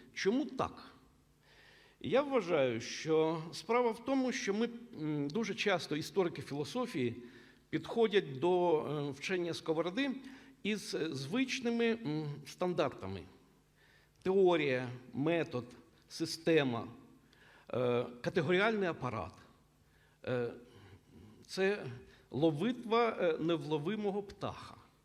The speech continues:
Тому що, е, Сковорода як мислитель, як філософ, він належить до, е,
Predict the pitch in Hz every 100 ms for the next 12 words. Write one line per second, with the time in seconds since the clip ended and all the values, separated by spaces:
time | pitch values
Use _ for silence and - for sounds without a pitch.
0 | _ - - - _ 151 190 254 - 190
1 | 127 - 131 131 131 - 160 156 165 196
2 | 214 190 - 160 - 123 117 113 - 131
3 | 151 - 165 147 117 - 180 - - -
4 | - - - 131 214 220 226 262 254 240
5 | - 147 170 208 208 - 160 160